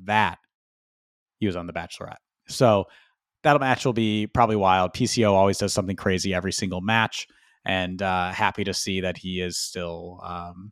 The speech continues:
I'm not sure thriving is the right word, but surviving. And, uh, I'm always happy to see Kenny King. So that match will be good. Um, moving on to just some of the extras. Uh, the first one, the red, white, and blue ropes yesterday on Dynamite.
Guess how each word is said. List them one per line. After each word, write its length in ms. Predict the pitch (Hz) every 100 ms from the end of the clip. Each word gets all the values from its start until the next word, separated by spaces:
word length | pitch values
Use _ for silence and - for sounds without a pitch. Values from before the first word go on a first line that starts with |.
| _ 202
I'm 40 |
not 120 | 170
sure 140 | - 110
thriving 440 | 110 101 101 101
is 100 | 98
the 60 | 101
right 160 | 95
word, 240 | 95 104 101
but 160 | 110
surviving. 540 | - 113 107 107 113 127 _
And, 360 | - 95 92 95
uh, 280 | 90 90 87
I'm 140 | 98
always 200 | 92 92
happy 200 | 92 -
to 60 | 90
see 140 | -
Kenny 200 | - 92
King. 240 | 85 87 90
So 120 | 107
that 140 | 98
match 180 | 90 87
will 60 | 90
be 100 | 87
good. 220 | 87 85 _ _ _ _ _ -
Um, 420 | 98 101 98 98 98 _ _ _ _ _ _ _ -
moving 300 | 117 160 175
on 240 | 139 127 127
to 340 | - 123 110
just 180 | 110 -
some 140 | 123
of 100 | 113
the 140 | 98 92
extras. 680 | 90 - - 95 90 87 - _ _ _ _
Uh, 520 | - 92 90 87 87 87 _ _ -
the 100 | 123
first 260 | 156 -
one, 340 | 151 139 135 - _
the 80 | 123
red, 300 | 110 123 127
white, 240 | 113 113 113
and 100 | 107
blue 180 | 110 110
ropes 320 | 101 101 -
yesterday 320 | 104 - 101
on 120 | 98
Dynamite. 600 | 95 95 98 98 90 92